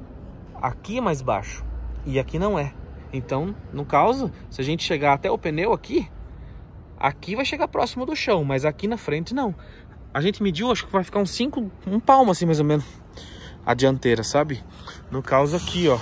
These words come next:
vai ficar, tipo, mais ou menos aqui, um palmo. Aqui. Vai baixar, tipo, isso. É, vai baixar um palmo. E sobrar um palmo.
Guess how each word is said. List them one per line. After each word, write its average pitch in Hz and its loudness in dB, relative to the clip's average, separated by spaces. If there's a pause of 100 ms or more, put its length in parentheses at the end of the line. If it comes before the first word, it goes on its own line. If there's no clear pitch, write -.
(2500)
vai 139 -4
ficar, 143 0
tipo, - -6
mais 151 6
ou 151 2
menos 156 2
aqui, 151 -6 (640)
um 156 0
palmo. 123 0 (1040)
Aqui. - -6 (600)
Vai 131 0
baixar, 139 2
tipo, 185 -2
isso. - -6 (1200)
É, 135 -6
vai 123 -2
baixar 147 0
um 214 -2
palmo. 202 2 (640)
E 170 2
sobrar 185 0
um 208 -2
palmo. 165 4